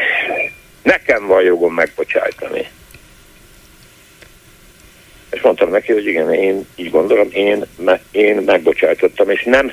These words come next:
szeretném három ember életét, eh,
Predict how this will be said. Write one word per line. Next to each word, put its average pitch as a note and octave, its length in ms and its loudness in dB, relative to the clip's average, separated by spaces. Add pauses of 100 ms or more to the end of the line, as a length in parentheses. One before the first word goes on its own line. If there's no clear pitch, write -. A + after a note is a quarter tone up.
szeretném E2+ 580 0
három F#2 420 0
ember E2 280 -2
életét, F2+ 600 2 (760)
eh, E2+ 260 2